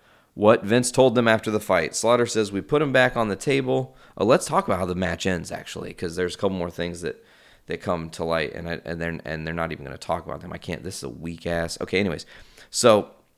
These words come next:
let's keep talking about all these things that actually happened in the match. The, the Mick chokeslam thing, and then Taker comes down, and then there's some chair shots, and then Mick gets the tacks, and Mick puts the tacks all over the mat,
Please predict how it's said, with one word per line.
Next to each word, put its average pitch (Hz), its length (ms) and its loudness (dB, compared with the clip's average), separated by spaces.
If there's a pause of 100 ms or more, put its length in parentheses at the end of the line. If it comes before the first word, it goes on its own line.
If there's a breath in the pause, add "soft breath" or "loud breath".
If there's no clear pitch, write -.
(540)
let's 104 200 -8
keep - 180 -8
talking 95 300 2
about 82 160 -4
all 82 60 -4
these 82 180 -8
things 82 180 -6
that 82 80 -4
actually 82 300 -2
happened 82 260 -6
in 78 60 -6
the 78 60 -6
match. 80 420 -8 (1000 soft breath)
The, 92 320 -2
the 90 140 -6
Mick 117 380 0
chokeslam 139 500 2
thing, 123 300 4
and 104 100 2
then 95 60 0
Taker 107 320 -4
comes 95 320 -2
down, 110 720 4 (500 soft breath)
and 95 260 2
then 90 840 0
there's 98 180 -4
some 87 140 -10
chair 120 320 4
shots, 98 720 2
and 92 120 0
then 92 160 2
Mick 104 220 0
gets 104 200 -2
the 90 100 -8
tacks, 101 880 -2 (460 soft breath)
and 104 160 0
Mick 107 140 -2
puts - 240 2
the 104 80 0
tacks 104 340 0
all 104 200 8
over 104 440 6
the 104 120 0
mat, 98 640 0